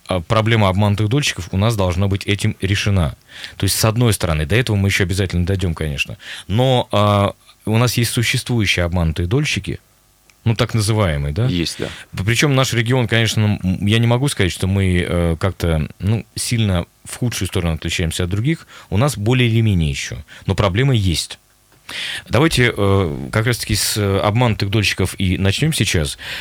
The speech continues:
Speaker 1: Э, скажите, пожалуйста, я не знаю, насколько, э, если мы можем говорить за весь регион или за к-, конкретно за город Березовский, насколько массовая проблема и как люди в это вообще попали?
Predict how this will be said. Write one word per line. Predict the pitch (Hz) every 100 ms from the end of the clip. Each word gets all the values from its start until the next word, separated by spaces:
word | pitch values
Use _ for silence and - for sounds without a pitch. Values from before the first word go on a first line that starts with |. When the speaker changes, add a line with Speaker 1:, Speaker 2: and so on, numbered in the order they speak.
| -
Speaker 1:
Э, | - 87
скажите, | - 131 131
пожалуйста, | 113 110 92 92
я |
не | 98
знаю, | 101 101
насколько, | 87 95 139 123 107 95 90
э, | 82 90 80
если | 98 98
мы | 98
можем | 101 92
говорить | 90 95 87
за | 98
весь | 95 -
регион | 92 117 143
или | 95
за | 80 82
к-, | - 85 82
конкретно | - 95 90 82
за | 78
город | 82 82
Березовский, | 82 120 123 - 90 - - -
насколько | 92 127 117
массовая | 123 123 - 104
проблема | 98 107 127 127
и | 101
как | 110 104
люди | 95
в | 90
это | 85
вообще | 87 90
попали? | 87 82 69 -